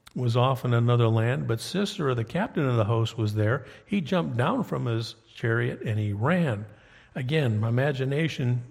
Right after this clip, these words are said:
again, this is my speculation, but it seems like evidently his chariot got bogged down and it was all muddy, so it was better for him to run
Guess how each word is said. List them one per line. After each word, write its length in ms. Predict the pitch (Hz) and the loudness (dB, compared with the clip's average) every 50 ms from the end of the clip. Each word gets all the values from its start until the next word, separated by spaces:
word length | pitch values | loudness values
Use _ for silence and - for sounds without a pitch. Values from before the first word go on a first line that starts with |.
| 285 208 | -8 -6
again, 380 | 117 107 107 110 113 120 131 127 | -6 -6 -4 -4 -4 -4 -2 -2
this 140 | 120 123 151 | -4 -6 -6
is 100 | 135 131 | -6 -6
my 140 | 131 131 | -6 -6
speculation, 840 | 127 - - - 135 127 - 151 139 165 170 160 - - 131 123 131 123 | -6 -6 -6 -6 -8 -6 -6 -4 -2 -2 -2 -2 -2 -4 -6 -6 -6 -4
but 100 | 120 117 | -4 -4
it 160 | 117 123 - | -4 -6 -8
seems 320 | - - 143 151 139 120 135 | -6 -6 -4 -4 -4 -2 -2
like 200 | 131 127 127 - - - - - - - - - 190 - | -2 -2 -2 -4 -10 -18 -20 -20 -20 -20 -16 -12 -10 -8
evidently 640 | 214 147 127 123 131 117 120 139 160 151 147 147 135 | -6 -4 -2 -2 -2 0 0 0 0 -2 -2 -2 -2
his 180 | 127 127 120 | -2 -2 -4
chariot 440 | - - - 123 127 139 156 165 156 | -6 -6 -4 -4 -2 -2 -2 -4 -4
got 240 | 139 139 151 135 123 | -6 -6 -4 -2 0
bogged 280 | 127 135 151 156 131 127 | 0 2 2 0 -2 -2
down 320 | 143 151 185 214 208 147 | -2 -2 0 0 0 -2
and 120 | 120 120 | -2 -2
it 40 | 131 | -2
was 160 | 127 120 117 | -2 -2 0
all 200 | 127 143 160 156 | 2 2 2 2
muddy, 340 | 147 143 170 214 240 208 151 | 2 2 2 2 2 2 0
so 240 | 117 - - 131 123 | -2 -2 0 0 2
it 140 | 127 127 131 | 2 0 0
was 160 | 127 113 107 | -2 -4 -4
better 280 | 120 120 135 151 156 147 | -2 -2 -2 0 -2 -2
for 140 | - - | -2 -2
him 200 | 117 160 170 151 | -2 -2 0 0
to 80 | 143 139 | 0 0
run 360 | 135 135 170 196 185 147 123 | 2 2 4 4 4 4 2